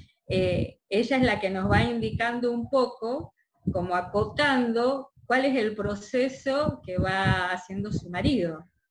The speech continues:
paralelamente a lo que suceda después en los otros diálogos, en los otros encuentros entre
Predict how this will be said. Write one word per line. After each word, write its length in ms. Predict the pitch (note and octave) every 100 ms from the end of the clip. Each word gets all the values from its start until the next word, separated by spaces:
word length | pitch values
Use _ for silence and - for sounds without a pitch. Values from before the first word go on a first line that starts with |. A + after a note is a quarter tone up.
| _ _
paralelamente 800 | F3+ F#3 F#3+ G#3+ A#3+ A#3 A#3+ B3+
a 120 | C#4+
lo 100 | G#3
que 140 | - -
suceda 600 | F#3 E3+ G3 G#3 A3 G#3+
después 640 | G#3+ G#3 A#3 A3+ B3+ -
en 100 | F3+
los 200 | F3 E3+
otros 260 | G3 G3 A3
diálogos, 760 | A3+ A#3+ A3+ A3 A3 A#3 B3 F3+
en 140 | F3
los 140 | E3
otros 240 | G3 G3 A3+
encuentros 720 | A3+ A#3+ A#3+ A3+ A3+ A#3+ - _ _ _
entre 760 | G#3 G#3 G#3+ G#3+ A#3 C4 -